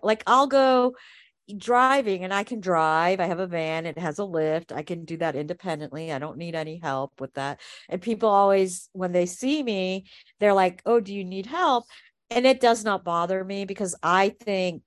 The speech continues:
a person stopping to ask another person if they need help is actually a good thing. Like, we don't have <laughs> enough of that in the world.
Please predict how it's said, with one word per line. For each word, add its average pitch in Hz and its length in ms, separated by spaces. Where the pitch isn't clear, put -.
a 190 60
person 208 440
stopping 202 560
to 190 140
ask 180 320
another 190 300
person 190 340
if 190 140
they 175 160
need 170 180
help 180 380
is 170 120
actually 170 420
a 156 40
good 165 420
thing. 269 400
Like, 175 280
we 180 120
don't 180 240
have 175 280
<laughs> 214 60
enough - 280
of 285 140
that 330 200
in 370 140
the 370 120
world. 339 360